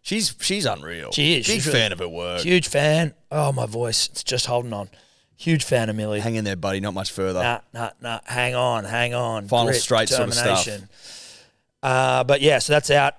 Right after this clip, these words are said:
Speaker 2: uh, on S E N tomorrow night, eight P M, and then you can listen to it. If you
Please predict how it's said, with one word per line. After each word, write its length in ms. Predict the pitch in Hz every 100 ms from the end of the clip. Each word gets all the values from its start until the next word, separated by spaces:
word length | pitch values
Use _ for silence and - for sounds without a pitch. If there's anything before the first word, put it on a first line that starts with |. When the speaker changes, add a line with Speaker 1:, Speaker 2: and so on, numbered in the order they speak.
| _ 135
Speaker 2:
uh, 260 | 127 123 127
on 100 | 135
S 180 | -
E 80 | 139
N 120 | 131
tomorrow 260 | 123 143 135
night, 240 | 143 135 -
eight 220 | 135 143
P 180 | - 131
M, 260 | 135 131 135
and 180 | 123 127
then 140 | 127
you 120 | 123
can 200 | 117 123
listen 300 | 123 127 123 117
to 140 | 123
it. 80 | 120
If 120 | 113
you 120 | 131